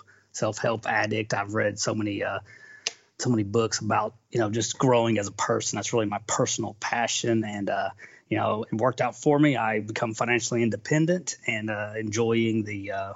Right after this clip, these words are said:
the life of an entrepreneur and a trader, uh, full time. Uh,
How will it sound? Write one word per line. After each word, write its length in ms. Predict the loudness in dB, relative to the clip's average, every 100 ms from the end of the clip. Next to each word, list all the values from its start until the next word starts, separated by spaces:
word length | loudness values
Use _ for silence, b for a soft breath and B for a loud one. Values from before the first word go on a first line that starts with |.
| -8
the 80 | -4
life 440 | -2 0 0 -2 -6
of 120 | -2
an 80 | -2
entrepreneur 680 | -2 -4 -2 0 2 2
and 220 | 0 -4 -8
a 80 |
trader, 580 | -6 -2 0 2 4 2 B B B B -2
uh, 200 | 0 0
full 260 | 0 0
time. 600 | 0 0 2 4 4 4 0 -4
Uh, 300 | -2 -4